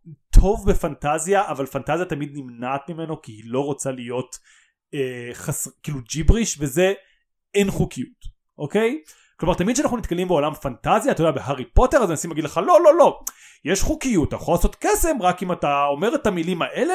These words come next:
ואתה אומר אותם ככה, ואתה עושה את זה עם שרביט." ופה מוותרים על זה, הם כזה, "העולם מוזר, יש רוחות רפאים, אתה יכול לחזור בזמן, אה, אם תעשה שדה, אה,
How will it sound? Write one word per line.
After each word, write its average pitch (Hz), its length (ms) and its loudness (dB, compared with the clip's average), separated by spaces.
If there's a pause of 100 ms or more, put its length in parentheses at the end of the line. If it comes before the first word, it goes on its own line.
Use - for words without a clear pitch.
(100)
ואתה 143 180 -2
אומר 139 120 -4
אותם 160 280 -2 (140)
ככה, 302 360 -2 (360)
ואתה 143 240 0
עושה 147 320 2
את 196 100 0
זה 196 100 2 (120)
עם 170 200 -6
שרביט." 131 560 -6 (600)
ופה 208 360 8
מוותרים 254 400 0
על 220 100 4
זה, 131 140 -6
הם 120 80 -12
כזה, 165 260 0 (640)
"העולם 208 280 6
מוזר, 160 360 2 (440)
יש 190 200 6
רוחות 202 320 2
רפאים, 190 440 -2
אתה - 120 -10
יכול 160 140 0
לחזור 180 240 0
בזמן, 180 460 2 (580)
אה, 139 380 0
אם 160 120 -2
תעשה 165 260 0
שדה, 160 160 -2 (760)
אה, 131 400 -4